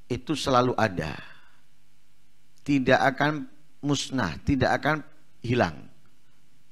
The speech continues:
Dari zaman dahulu sampai akhir zaman.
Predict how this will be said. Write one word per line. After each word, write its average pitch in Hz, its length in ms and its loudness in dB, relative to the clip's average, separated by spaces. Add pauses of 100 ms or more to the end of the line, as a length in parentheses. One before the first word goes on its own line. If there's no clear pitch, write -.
(400)
Dari 123 420 8
zaman 123 480 6
dahulu 123 640 4
sampai - 400 2
akhir 120 240 2
zaman. 78 300 -4